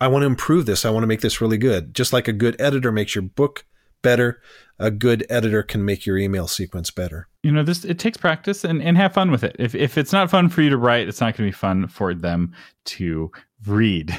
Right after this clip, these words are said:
Speaker 2: <laughs> So, uh, email really is very powerful. All right. Uh, number five on ways of maintaining your platform is to get involved on Goodreads and Facebook groups. Jim, what the heck?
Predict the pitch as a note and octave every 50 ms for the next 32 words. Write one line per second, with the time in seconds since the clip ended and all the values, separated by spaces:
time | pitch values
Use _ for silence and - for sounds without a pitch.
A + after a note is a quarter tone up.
0 | - - D#3 - - - - - C#3 A#2 G2 - - - - - - G#2+ G#2+ -
1 | D3 D#3 D3+ D3 C3+ C3 C3 B2 A#2 A#2 A2 - G#2+ G#2+ G2+ F#2+ F2+ - - G#2
2 | G2+ G2+ F#2+ F#2 F2+ F2+ - - - D#2+ C#2+ - - - - - _ _ _ -
3 | - B3 G#3 - - _ - D#3 D3 C3+ C3 B2+ - D3+ D#3+ F3 G#3 G3 G3+ -
4 | - G3+ F#3+ F#3 D#3+ C#3 B2+ - F3 C4+ B3+ A3 D3 C#3 C3 C3 C#3 D3+ C#3+ D3+
5 | A#2+ B2 C3 C3 C3 E3+ D#3+ D3+ C#3+ C3 - F3 F3 F3 - A3 A3 A3 A3+ -
6 | - - - _ _ - D3 D3+ E3 E3 - - - - - D#3 D3 C3+ C3+ C#3
7 | C#3+ C#3+ - B2+ B2 - D#3 F#3+ G#3 - C#3 C#3 C3 A#2+ C#3+ D#3 F3 G3 F3 C3
8 | B2+ B2 C3 - - C3 B2+ B2+ B2 A2+ A2+ F3+ F#3+ G3 G#3+ G#3+ G#3 E3+ C#3+ A#2+
9 | A#2+ A2+ - - G#3+ B3 D#4+ - - D3+ B2 C3 B2 A#2+ A#2+ - - - F3+ G#3
10 | A3+ A#3 C4 C4 C4+ - _ _ _ _ _ _ _ A3 C#4 - - B2 F#3+ C#4
11 | E4+ E4+ - -